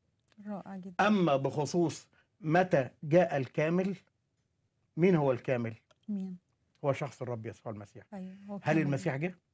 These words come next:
Speaker 1: لا، لسه ما جاش.
Speaker 2: يبقى المواهب لسه ما خلصتش.
Speaker 1: يا. قصد حضرتك المجيء التاني.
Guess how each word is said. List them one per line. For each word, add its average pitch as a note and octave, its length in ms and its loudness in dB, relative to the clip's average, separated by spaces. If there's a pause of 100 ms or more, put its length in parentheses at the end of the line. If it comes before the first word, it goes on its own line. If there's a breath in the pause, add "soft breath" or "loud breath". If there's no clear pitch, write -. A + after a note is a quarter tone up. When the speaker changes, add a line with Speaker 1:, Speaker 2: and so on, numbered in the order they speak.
(840)
Speaker 1:
لا، - 100 -16
لسه F#3+ 280 -12
ما F3+ 120 -6
جاش. G3 380 -18
Speaker 2:
يبقى A#2+ 160 -4
المواهب A#2 240 -4
لسه A2+ 200 -6
ما A#2 80 -8
خلصتش. B2 420 -10 (180)
Speaker 1:
يا. G3+ 140 -16 (680)
قصد G#3+ 180 -4
حضرتك A#3+ 360 -4
المجيء A3 280 -2
التاني. C#3+ 340 -14